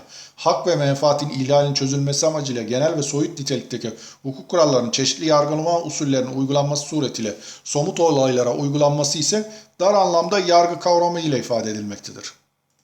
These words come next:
Hakimlerin ve savcıların görevlerini bağımsız bir şekilde yerine getirebilmeleri için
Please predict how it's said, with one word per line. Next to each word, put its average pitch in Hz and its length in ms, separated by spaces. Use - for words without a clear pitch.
Hakimlerin 220 600
ve 214 60
savcıların 202 560
görevlerini 190 460
bağımsız 175 400
bir 175 60
şekilde 156 340
yerine 151 280
getirebilmeleri 151 720
için 147 340